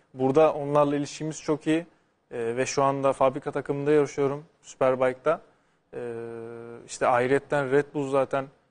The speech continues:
bizimle alakalı elinden geleni yapıyor. Benim tek sponsorum burada.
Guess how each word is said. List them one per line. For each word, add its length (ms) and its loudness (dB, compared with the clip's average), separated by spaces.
bizimle 460 -6
alakalı 480 0
elinden 400 -4
geleni 260 -2
yapıyor. 260 -6
Benim 160 -4
tek 200 -4
sponsorum 640 -10
burada. 280 -6